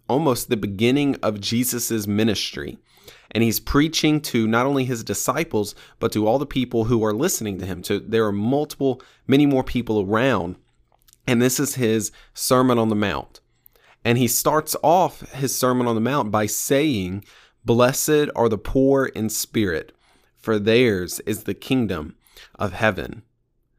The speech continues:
Now, when I was younger and I would hear this and I would listen to this, I would immediately think, "Blessed are the poor."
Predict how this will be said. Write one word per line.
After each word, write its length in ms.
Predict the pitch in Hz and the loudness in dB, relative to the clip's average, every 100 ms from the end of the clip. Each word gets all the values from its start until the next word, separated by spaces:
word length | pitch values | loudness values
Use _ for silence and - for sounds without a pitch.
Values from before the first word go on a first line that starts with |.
| _ _ _ _ | _ _ _ _
Now, 300 | 110 107 104 - | 2 2 0 -2
when 160 | 117 110 | 2 6
I 140 | 135 | 6
was 380 | 156 131 107 98 | 6 4 2 -6
younger 480 | 110 135 175 110 101 | 0 2 2 0 0
and 100 | 110 | 0
I 80 | 123 | 0
would 140 | 110 | 0
hear 380 | - 147 156 165 | -2 2 4 2
this 360 | 107 101 - | 2 -2 -2
and 80 | 113 | -2
I 80 | 120 | 0
would 240 | 117 107 - _ | 2 0 -4 _
listen 460 | - 110 151 156 135 | -8 0 0 2 -2
to 160 | - 101 | -2 -2
this, 220 | 104 - | -2 0
I 120 | 120 | 0
would 140 | 143 | 2
immediately 680 | 113 110 120 156 151 - 127 | 0 0 2 2 0 0 -6
think, 540 | 120 127 127 107 - _ _ _ - - | -4 -2 -2 -2 -8 _ _ _ -20 -10
"Blessed 320 | 113 113 - | 0 0 2
are 100 | 110 | -2
the 80 | 104 | -2
poor." 480 | - 165 127 - | 2 2 2 -2